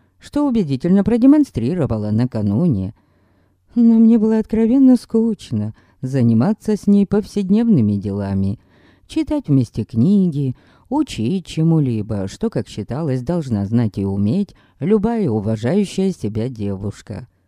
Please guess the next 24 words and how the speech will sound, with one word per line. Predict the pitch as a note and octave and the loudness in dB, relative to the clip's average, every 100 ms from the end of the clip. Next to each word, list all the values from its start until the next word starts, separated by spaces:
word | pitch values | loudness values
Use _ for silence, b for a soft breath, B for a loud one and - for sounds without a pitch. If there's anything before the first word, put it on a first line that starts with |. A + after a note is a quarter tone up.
| _ _ _ _ | _ _ _ _
Впрочем, | - - C#4+ D#4+ - C4+ | -20 -8 -2 -2 0 4
меня | C4+ B3+ | 6 6
немного | B3+ B3 A#3+ A3+ A3+ | 6 6 4 2 -2
извинял | G3 A3 G#3 C#3+ A2 | 0 2 4 2 -2
тот | A#2 B2 | -8 -10
факт, | - D3 G3 G#3 - _ _ _ _ | -8 -6 -6 -6 -14 _ _ _ _
что | - C4 | -4 -2
я | C#4 D4 | 2 4
никогда | D4 C#4+ B3 C#4 | 4 2 0 0
не | F4 G3 | 0 0
отличалась | C3+ A2+ - A2 A2 A2+ D3 | 0 -6 -4 -6 -6 -4 -6
особой | D3+ A#3+ B3+ | -2 0 0
прилежностью | - C4+ D4+ C4+ B3+ A#3 B3+ A#3+ | -2 -2 -2 2 0 2 -2 -2
и | |
трудолюбием | B3 A#3 A3+ A#3 A#3+ D3 A#2+ A2+ G2+ | -2 -2 -2 0 0 0 -2 -2 -2
в | |
ведении | B2 C#3 E3+ F3+ F3+ | -2 0 2 2 0
хозяйства. | F#3 F3+ G3 E3+ G#2+ - F#2+ G2 - _ _ _ _ _ _ | -4 -4 -4 -4 -6 -12 -12 -12 -14 _ _ _ _ _ _
Рукоделие | A3 A#3+ B3 A3 G#3 G3+ A3 C#3+ A2+ G#2 | -2 0 0 -2 -2 -2 -2 -2 -2 -4
всегда | - G#3 A3 B3+ | -4 -2 2 4
наводило | B3+ B3 A#3+ C#4 D#4 | 4 2 0 -2 2
на | A#3+ G#3+ | 4 4
меня | A3 G3 A3+ | 4 2 0
зевоту, | E3 F#3+ D#3 F#3+ E3+ D3+ A2 G2+ | -2 -4 -2 -4 -4 -6 -6 -8